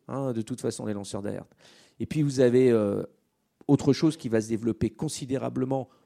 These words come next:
peut-être, euh, plus dans les E T I dans un premier temps, ça existe déjà dans les boîtes du cac, peut-être plus dans les E T I, mais qui un jour viendra sur les grosses P M E, c'est l'enquête interne.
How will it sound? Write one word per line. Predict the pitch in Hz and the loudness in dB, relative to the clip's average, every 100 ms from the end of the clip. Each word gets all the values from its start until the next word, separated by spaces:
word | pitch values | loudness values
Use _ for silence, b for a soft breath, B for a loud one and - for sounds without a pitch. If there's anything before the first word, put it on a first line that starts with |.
| _ | _
peut-être, | 113 107 127 127 - 107 | -10 -2 0 0 0 -2
euh, | 101 - - b b b | -2 -8 -20 b b b
plus | - 120 - - - 117 | -4 -4 -6 -12 -8 -8
dans | 107 | -4
les | 113 107 | -4 -2
E | |
T | 104 117 | -2 -2
I | 117 | -4
dans | 107 107 | -6 -8
un | |
premier | 104 110 113 | -8 -6 -6
temps, | 135 113 | -8 -10
ça | - | -12
existe | 98 98 107 | -14 -16 -12
déjà | 113 117 | -10 -8
dans | 107 | -8
les | 104 | -10
boîtes | 98 104 107 | -12 -10 -10
du | 107 | -8
cac, | 107 117 - b b b - | -8 -8 -10 b b b -8
peut-être | 107 117 | -6 -6
plus | - 120 | -8 -8
dans | 113 | -8
les | 110 104 | -6 -6
E | |
T | 101 123 | -4 -2
I, | 196 | -2
mais | 160 117 | -4 -8
qui | 113 | -8
un | 113 | -6
jour | 123 127 | -4 -6
viendra | 117 110 117 | -6 -6 -6
sur | 110 | -6
les | 104 | -6
grosses | 110 104 | -8 -8
P | 127 | -6
M | 170 | -6
E, | 190 | -6
c'est | - | -6
l'enquête | 156 156 165 | -8 -6 -8
interne. | 196 240 185 | -6 -8 -10